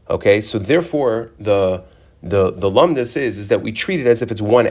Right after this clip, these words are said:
action. Okay, you did a tlisha of isser, that even though you intended to comb your hair, but we combine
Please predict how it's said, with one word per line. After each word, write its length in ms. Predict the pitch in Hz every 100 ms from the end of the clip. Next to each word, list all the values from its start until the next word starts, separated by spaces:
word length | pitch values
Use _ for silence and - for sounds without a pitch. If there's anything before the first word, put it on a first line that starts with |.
| -
action. 460 | 98 - - - - _ _ _ _ _ _ _ -
Okay, 240 | 80 104
you 220 | 95 107
did 420 | 104 175 165 131 -
a 260 | 127 113 113
tlisha 600 | - 185 170 127 117 -
of 80 | 143
isser, 400 | 170 143 117 - _ _ _ -
that 120 | 127
even 280 | 170 175 143
though 120 | 139
you 180 | 117 113
intended 580 | 101 - 147 147 101 -
to 100 | 110
comb 260 | - 135
your 120 | 151
hair, 360 | 165 226 151 151 - -
but 240 | 135 - _ -
we 100 | 131
combine 720 | 131 127 135 156 143 123 117